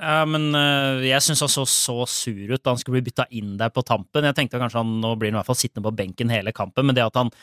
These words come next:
på stillingen fem en måtte entre matta i Frankfurt som innbytter etter å ha regelrett blitt vraka etter det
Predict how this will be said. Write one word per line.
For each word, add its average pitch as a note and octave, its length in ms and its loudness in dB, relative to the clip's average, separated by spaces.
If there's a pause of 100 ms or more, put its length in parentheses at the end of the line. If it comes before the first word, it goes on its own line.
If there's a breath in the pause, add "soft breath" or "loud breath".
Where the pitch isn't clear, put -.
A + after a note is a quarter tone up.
(180 soft breath)
på C3 320 2
stillingen A2+ 400 -2
fem A2+ 320 -2
en A#2 160 2
måtte A2+ 260 0
entre A#2+ 460 -2
matta B2+ 400 -2
i A#2+ 80 -2
Frankfurt G#2+ 480 -4
som C3 80 0
innbytter A#2 640 -2
etter B2 160 -2
å B2+ 80 4
ha C3 80 -2 (240 soft breath)
regelrett B2 480 -2
blitt E3+ 160 -2
vraka D#3+ 720 2
etter - 180 -6
det D#3+ 160 0